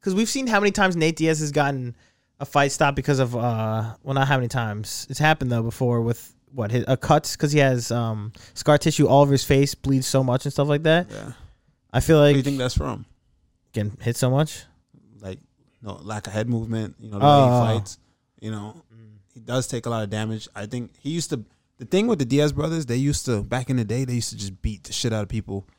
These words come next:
Speaker 2: weaponizing their cardio.
Speaker 1: Mm-hmm.
Speaker 2: And they had m-, fucking chins from hell,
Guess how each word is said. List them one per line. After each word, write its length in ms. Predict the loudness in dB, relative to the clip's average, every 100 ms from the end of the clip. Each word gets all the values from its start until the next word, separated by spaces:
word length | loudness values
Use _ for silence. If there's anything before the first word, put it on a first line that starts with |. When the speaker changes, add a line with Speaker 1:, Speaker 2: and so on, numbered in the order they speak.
| _
Speaker 2:
weaponizing 540 | -4 -2 0 2 0 -2
their 100 | -4
cardio. 480 | -4 -4 -4 -8 -12 -14
Speaker 1:
Mm-hmm. 200 | -12 -12 -12 -18 _ _ _ _
Speaker 2:
And 140 | -2 -2
they 60 |
had 180 | 0 -2
m-, 220 | -2 -4 -6 _
fucking 300 | -10 -6 -6
chins 260 | -2 -2 -2
from 160 | -4
hell, 260 | -4 -6 -8